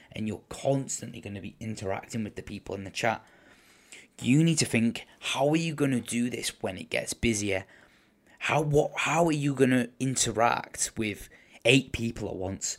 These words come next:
How are you possibly gonna hold a single conversation with eight people?"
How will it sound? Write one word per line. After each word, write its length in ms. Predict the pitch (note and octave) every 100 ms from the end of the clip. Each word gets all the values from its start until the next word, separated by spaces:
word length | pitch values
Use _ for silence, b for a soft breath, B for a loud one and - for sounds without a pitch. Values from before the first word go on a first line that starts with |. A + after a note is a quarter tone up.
| b -
How 180 | B2+ C#3
are 60 |
you 200 | D#3+ E3+
possibly 640 | - A#2 A2 - - F2 - B B B B
gonna 200 | G2 F2
hold 580 | - C3 C3 A2+ - -
a 80 | -
single 400 | - A2+ A#2+ C#3
conversation 760 | C#3+ D3+ D#3+ - G#2 - G2+ G2+
with 180 | G2 -
eight 240 | A#2 A2+
people?" 480 | - G#2 - -